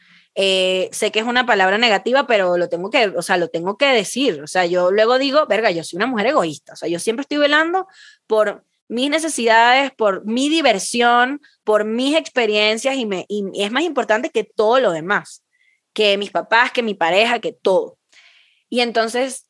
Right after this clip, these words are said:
claro, de unos años para acá es que yo me doy cuenta que mi primer impulso es yo, y primero yo, y después yo, y luego veo el cagadero, o luego veo y que, "Ay, Dios mío, esto me salió bien, pero mira, me pudo haber salido mal", ¿me entiendes? Em,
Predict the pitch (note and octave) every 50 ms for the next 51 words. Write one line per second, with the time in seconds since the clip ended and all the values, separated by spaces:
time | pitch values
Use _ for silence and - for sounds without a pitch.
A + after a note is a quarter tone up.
0 | _ _ C4 C4 B3 A3+ G3+ F#3+ - - _ _ _ _ - F3 F3 F#3+ F#3 F3+
1 | F3+ F3+ G3 A3 A#3+ B3 C#4 C#4 - C#4 C#4+ C#4+ C#4 C#4 C4 B3 B3 - B3 G#3
2 | F3 E3+ F#3 G#3 A3 A#3 A#3+ A3+ C4 C4+ A#3 G#3 G3+ A3+ A#3+ A#3+ - G#3+ G3 F#3
3 | F3 F3+ F3 F3+ F3 F3 F3 G3+ A3+ A3 - D4 C#4+ C4+ B3+ A3+ - D4 C#4+ -
4 | - - G3 F#3+ F#3+ G3+ - - - - - _ _ _ _ G3 F#3+ F3+ A#3 A3+
5 | A3 A#3+ C4 B3 B3+ A#3 G#3+ F#3+ F#3 F#3+ G3 G3+ A#3+ A3+ A#3 A#3+ C4+ - - A#3
6 | A3+ A3 G3 C#4 C#4 C#4+ F#4+ - - _ _ _ _ _ _ _ _ _ _ -
7 | A#3+ A#3+ A#3 A3+ G#3+ G3+ F#3+ F#3+ F#3 F#3+ F#3+ G3+ G3+ G#3 G#3 G#3+ A3 A3+ A3 -
8 | B3 A3+ G3+ F3+ E3+ F3 F#3+ G3+ G#3 G#3 G#3 G#3+ A3+ A#3 - G3+ G3 F#3+ F#3 F#3
9 | F3+ F#3 F#3+ G3+ G#3 G#3 G#3 G#3+ A3 - - F#3+ F#3 F3+ F3+ G#3 G3+ F#3+ F#3 F#3
10 | F#3 G3 G3 F#3+ F#3 - - _ _ _ _ _ _ _ _ - G#3+ A3 - A#3+
11 | B3+ C#4 C4 - A#3+ G#3+ G#3 G#3 G#3 G#3 G#3+ A#3+ C4 C4 B3+ B3+ C4 B3 B3 C4
12 | A#3 G#3 G3 G#3+ A3+ A3 G3+ G3+ F#3 F3 F3+ D#3+ E3 F3 G3 A3 A#3 A3 C4 C4
13 | B3+ A#3+ B3 B3+ B3+ A#3 A3 G#3 G3 G3 F#3+ F#3+ G3+ G#3 F3+ F3+ F3+ F3+ A3+ A#3+
14 | A3+ G3 F3 F3 E3+ F3 F3 E3+ E3 D#3+ D#3 D3+